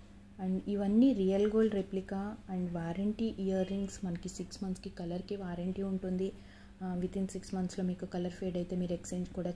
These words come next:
చేసుకోవచ్చు. But రెగ్యులర్ వేర్‌కి యూజ్ చేసుకోవడానికి బెస్ట్ ఆప్షన్స్ అండి ఇవన్నీ.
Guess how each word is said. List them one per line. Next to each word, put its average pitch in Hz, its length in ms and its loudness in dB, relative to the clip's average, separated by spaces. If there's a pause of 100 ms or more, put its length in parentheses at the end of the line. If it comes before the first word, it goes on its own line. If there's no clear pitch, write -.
చేసుకోవచ్చు. 170 520 -8 (340)
But 220 100 -4 (200)
రెగ్యులర్ 202 400 6
వేర్‌కి 190 360 4
యూజ్ 190 400 2
చేసుకోవడానికి 175 600 -2
బెస్ట్ 196 440 -2
ఆప్షన్స్ 185 480 -4
అండి 170 180 0
ఇవన్నీ. 175 340 4